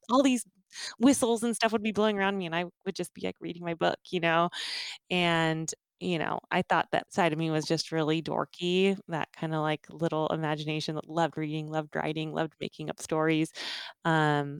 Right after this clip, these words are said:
I thought I was dorky, and I, and I think that that side of me is really something that I treasure now because it's still there, and I think it's, like, the young part of me, you know? And I, and I see little glimpses of it in my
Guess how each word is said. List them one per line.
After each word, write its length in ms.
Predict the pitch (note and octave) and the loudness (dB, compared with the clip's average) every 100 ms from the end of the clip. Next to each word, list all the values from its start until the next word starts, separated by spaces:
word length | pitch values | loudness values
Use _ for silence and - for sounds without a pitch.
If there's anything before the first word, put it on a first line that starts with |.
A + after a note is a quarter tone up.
| - | -8
I 40 | - | -2
thought 120 | D#3+ | 0
I 40 | |
was 160 | D#3+ D#3+ | 2 2
dorky, 460 | D#3 E3+ - D3+ C#3+ | 2 0 -2 -4 -2
and 140 | D#3+ | 2
I, 140 | D#3+ D#3+ | 2 2
and 180 | D#3 D3+ | 0 0
I 240 | D3+ D3+ D3+ - | 0 -2 -4 -2
think 280 | E3 - - - | -2 -4 -4 0
that 220 | D3 - | 2 2
that 260 | D#3+ C#3 - | 2 0 0
side 240 | - D#3 | 0 2
of 100 | D#3 | 2
me 280 | D#3 D#3+ D#3+ | 0 -4 -4
is 240 | - D3 D3 | -4 -6 -4
really 280 | D#3 D#3 D#3 | -2 0 -2
something 400 | - D3+ D3 D3 | -2 -6 -4 -6
that 120 | D3 | -4
I 120 | D3 | -2
treasure 440 | D3+ D3 D3+ E3+ F3+ | -2 0 4 4 4
now 320 | F#3 F#3+ G#3 | 4 4 4
because 280 | F#3 - D#3 | 2 0 0
it's 200 | D#3+ - | -2 -4
still 240 | - E3+ | 0 2
there, 480 | D#3+ C#3 D3 F3+ A3 - - - - _ | 4 4 4 4 2 -2 -16 -16 -18 _
and 180 | E3 D#3+ | -2 0
I 80 | D#3 | 0
think 280 | - E3 E3+ | -2 -2 0
it's, 260 | D#3 - D#3+ | 0 -4 -8
like, 140 | E3 - | -8 -6
the 80 | F3 | -6
young 420 | D#3+ D#3 F#3+ C4+ | 2 2 2 -2
part 320 | - D#3+ D3+ | 0 2 2
of 180 | C#3+ - | 0 -4
me, 400 | E3 - D#3+ E3 - | -8 -8 -8 -10 -6
you 180 | F3+ D#3+ | -2 0
know? 280 | D3 D#3 F3 | 0 2 2
And 100 | E3 | 2
I, 120 | E3 | 0
and 100 | E3 | 0
I 80 | E3 | 0
see 200 | D#3+ F#3+ | 0 0
little 180 | G3 G3+ - | 0 -2 -6
glimpses 300 | E3+ G3+ F#3 | -2 0 4
of 140 | F3 | 4
it 140 | E3 - | 4 0
in 160 | E3+ E3+ | -2 -2
my 220 | D#3 D#3+ | 0 0